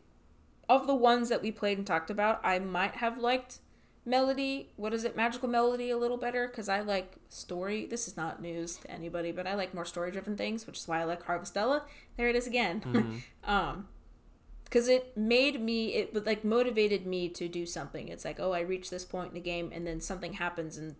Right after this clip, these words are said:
Speaker 1: the story. So I, if it, like, I don't, I don't feel any sort of, like, I don't know,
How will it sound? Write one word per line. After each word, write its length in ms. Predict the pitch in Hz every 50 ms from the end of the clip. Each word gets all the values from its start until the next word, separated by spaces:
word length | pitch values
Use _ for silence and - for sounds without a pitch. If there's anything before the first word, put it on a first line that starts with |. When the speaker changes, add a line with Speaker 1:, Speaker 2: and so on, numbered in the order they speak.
| _ -
Speaker 1:
the 80 | - 151
story. 500 | - - - - - - - - - - - - _ - - - _ _ _
So 360 | - - 185 180 170 170 - -
I, 100 | - -
if 260 | - 208 - - -
it, 320 | 262 254 247 - - - - - - - - - - -
like, 160 | - 254 254
I 140 | 294 302 311
don't, 240 | 302 311 294 277 - -
I 120 | 233 262
don't 140 | 285 285 -
feel 200 | - 269 247 240
any 220 | 233 226 226 233
sort 280 | 226 - - 208 202 196
of, 160 | 196 180 185 170
like, 360 | 170 165 165 165 165 - - - - - - - - - - - - - - - - - - - - - - -
I 100 | 180 180
don't 160 | 170 160 -
know, 240 | 170 165 160 165 165